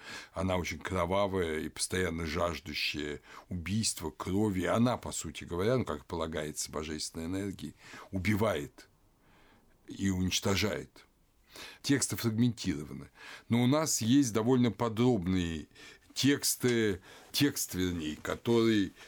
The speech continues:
э, дошёл от нас под именем авторства Лукиана, так он и называется,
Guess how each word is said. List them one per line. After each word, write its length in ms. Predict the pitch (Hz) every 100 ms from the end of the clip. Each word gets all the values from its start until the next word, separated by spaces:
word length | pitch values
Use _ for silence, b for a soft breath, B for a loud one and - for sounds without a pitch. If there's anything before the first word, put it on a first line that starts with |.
| B B -
э, 360 | 98 101 101 98
дошёл 440 | 104 98 131 117
от 160 | 98 -
нас 480 | 104 98 - - - - 95 90
под 180 | 104
именем 540 | 110 104 95 87 80 73 _ _ _ _ _
авторства 520 | 98 92 - - -
Лукиана, 680 | 87 92 - 113 139 165 147
так 300 | 104 - 113
он 140 | 110 98
и 40 |
называется, 540 | 95 92 131 135 -